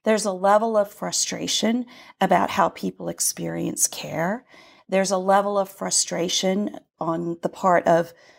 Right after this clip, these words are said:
payers, whether it's a government payer, an employer, or a, a person who's concerned about their out-of-pocket,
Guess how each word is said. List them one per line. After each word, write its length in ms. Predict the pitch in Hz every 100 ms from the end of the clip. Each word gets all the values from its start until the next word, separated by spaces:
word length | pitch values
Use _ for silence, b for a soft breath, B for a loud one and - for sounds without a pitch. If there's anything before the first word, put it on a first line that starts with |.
| b b _
payers, 560 | - 196 190 220 240 233
whether 280 | 170 170
it's 160 | 170 -
a 40 |
government 460 | - 175 185 185 185
payer, 400 | - 185 185 180
an 100 | 170
employer, 720 | 151 156 - 185 180 180 180
or 300 | 180 170 165 B B B B
a, 160 | 180 -
a 60 | 156
person 460 | - 202 196 220
who's 220 | 208 185 -
concerned 420 | 175 170 180 170
about 300 | 170 165 -
their 160 | -
out-of-pocket, 680 | - - - - 175 - -